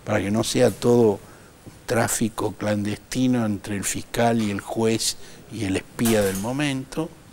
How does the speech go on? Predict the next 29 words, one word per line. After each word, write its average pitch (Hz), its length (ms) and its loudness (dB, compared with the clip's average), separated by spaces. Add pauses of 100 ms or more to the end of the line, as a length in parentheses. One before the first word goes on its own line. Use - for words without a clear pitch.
(920)
y 131 140 6
eso 156 180 6
no 120 120 2
se 104 100 -2
ha 101 60 -4
cumplido. 95 580 -8
Yo 120 140 -2
creo 139 180 4
que 110 100 0
se, 104 260 -2 (520)
si - 240 0
hablamos 139 380 10
de 120 60 8
la 117 80 8
oportunidad 113 640 4
y 107 40 2
hablamos 110 360 0
del 107 60 -2
momento, 143 580 0 (160)
este 170 380 4
es - 120 -4
el 104 100 -2
momento 143 520 -2
para 95 320 -4
que 92 80 -10
el 95 80 -6
Estado 117 300 0
argentino 110 460 -6 (160)
cumpla 170 680 6